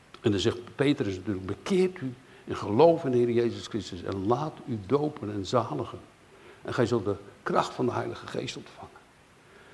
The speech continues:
Nou, en als dan Paulus hier predikt dat Jezus terugkomt op de wolken, moet u dit weten. Er is een boek voor Gods heilig aangezicht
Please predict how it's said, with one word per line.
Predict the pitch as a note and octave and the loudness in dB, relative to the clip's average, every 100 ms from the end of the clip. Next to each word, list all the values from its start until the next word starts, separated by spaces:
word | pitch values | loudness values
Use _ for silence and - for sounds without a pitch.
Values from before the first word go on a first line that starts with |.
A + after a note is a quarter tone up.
| - - - | -20 -20 -2
Nou, | - D3 D3 | 8 8 10
en | C#3+ | 6
als | C3+ B2 | 4 6
dan | C#3+ B2+ A#2 - - - - - - - - - - - - - - | 6 6 4 -2 -16 -20 -20 -20 -20 -20 -20 -20 -20 -20 -20 -20 8
Paulus | F3 E3 F#3+ F3+ D3 - | 12 12 12 12 8 6
hier | C3+ A2+ - | 2 2 2
predikt | - E3 F#3+ E3 C#3+ B2 | 6 10 10 8 6 8
dat | A#2+ A2 | 6 6
Jezus | E3 G#3 E3+ C3+ B2+ | 8 8 8 0 2
terugkomt | G#3 A3+ - F3+ D#3+ | 6 6 6 2 2
op | C3 | 2
de | A#2+ | 4
wolken, | A2+ D3 F#3 F#3+ A#3 B3 - - - | 10 12 12 10 6 6 2 -14 -6
moet | - C3 | 0 2
u | A#2+ F#2+ - - | 2 -2 -8 2
dit | C3 G3 | 6 8
weten. | F3 F3 F3+ F3 G#3 C#4+ - - - - - - - - | 8 8 8 6 2 0 -4 -18 -20 -20 -20 -20 -8 2
Er | B2+ | 4
is | A#2 | 4
een | G#2+ G#2 G2+ | 2 0 0
boek | D3+ G#3+ - | 0 0 -4
voor | - C#3+ A#2 | 0 2 2
Gods | - A#2 - | 0 -2 0
heilig | D3 E3 C3 G#2+ | -2 0 0 0
aangezicht | D#3 E3+ F3 F3+ - F3+ | 2 4 4 2 4 2